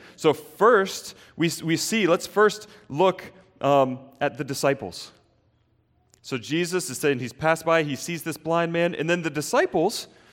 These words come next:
the disciples are always, they're always inquisitive.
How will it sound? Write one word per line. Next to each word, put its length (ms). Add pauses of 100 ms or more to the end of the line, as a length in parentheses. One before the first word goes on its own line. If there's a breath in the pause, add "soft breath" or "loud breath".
(160 soft breath)
the 60
disciples 460
are 120
always, 840 (320 soft breath)
they're 140
always 220
inquisitive. 840